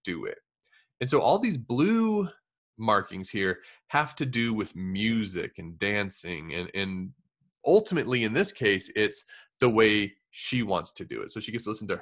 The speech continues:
her music and do things her way. She gets to connect with her own living space. Um, there's something about possession and ownership that happens here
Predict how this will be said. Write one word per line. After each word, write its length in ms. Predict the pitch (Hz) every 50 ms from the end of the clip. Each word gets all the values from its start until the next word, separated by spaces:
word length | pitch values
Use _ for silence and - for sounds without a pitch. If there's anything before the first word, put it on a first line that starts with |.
| - -
her 200 | 156 156 151 139
music 480 | 127 117 107 95 95 98 - - - _ -
and 120 | 98 104 98
do 120 | 104 98
things 240 | - - 87 - - - - -
her 240 | 135 135 127 120
way. 420 | 104 98 98 92 - 60 - - - _ _ _ _ _
She 120 | - - 131
gets 180 | 131 131 135 -
to 120 | - 127
connect 540 | - - 110 107 107 113 120 113 - - -
with 200 | 110 101 95 - -
her 160 | - 113 -
own 180 | 110 131 147 147
living 440 | 127 110 113 120 123 131 120 110 98
space. 640 | - - - - - 62 58 60 58 - - - - _ _ _ _ _ _ _ _ -
Um, 380 | 92 90 90 90 87 85 65 64
there's 160 | 107 107 104
something 200 | - 131 143 147
about 320 | 139 127 123 113 - - - _ _ _ _ _ -
possession 540 | - 135 107 104 110 113 - - 113 101 95
and 120 | 92 - -
ownership 680 | 98 104 113 110 101 92 - - - 87 71 64 - _ _ _ _ _ _ _ _ -
that 120 | 104 95 -
happens 540 | - - 104 104 - - 98 87 82 -
here 440 | - - 87 82 82 80 78 73 -